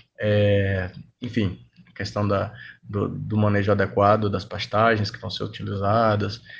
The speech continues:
Então, são vários aspectos que, que se trabalham nesse sentido, e também com relação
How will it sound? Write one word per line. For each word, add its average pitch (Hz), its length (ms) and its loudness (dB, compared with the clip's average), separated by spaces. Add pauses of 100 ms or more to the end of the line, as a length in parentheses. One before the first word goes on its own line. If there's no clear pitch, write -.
(160)
Então, 113 140 -6
são 110 160 -2
vários 117 260 4
aspectos 110 580 -2
que, 98 420 -6
que - 140 -14
se - 140 -8
trabalham 104 420 2
nesse 101 220 -4
sentido, 120 540 -4 (360)
e - 40 -20
também 120 280 2
com 120 120 -6
relação 120 600 0